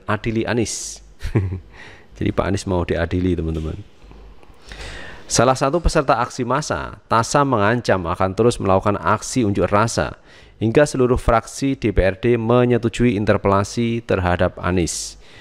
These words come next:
Ia meminta Anies menjelaskan secara transparan duduk perkara terkait gelaran Formula E. "Kita akan melakukan aksi ini terus-menerus secara bergelombang sampai tujuh fraksi menyetujui hak interpelasi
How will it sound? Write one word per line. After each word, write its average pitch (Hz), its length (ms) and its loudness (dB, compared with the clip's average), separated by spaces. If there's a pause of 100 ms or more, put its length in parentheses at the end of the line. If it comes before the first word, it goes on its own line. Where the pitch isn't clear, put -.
(300)
Ia 104 160 6
meminta 123 400 2
Anies 113 320 -2
menjelaskan 104 560 2
secara 123 640 2
transparan 117 800 0
duduk 98 240 -2
perkara 107 400 2
terkait 107 400 -2
gelaran 110 560 0
Formula 101 800 2
E. 80 240 2 (880)
"Kita 160 320 4
akan 139 240 2
melakukan 113 320 2
aksi 101 560 -2
ini 117 320 2
terus-menerus 110 640 4
secara 98 320 2
bergelombang 101 720 2 (160)
sampai 92 400 0
tujuh 113 400 -2
fraksi 127 560 0
menyetujui 131 720 2
hak 101 160 0
interpelasi 107 720 0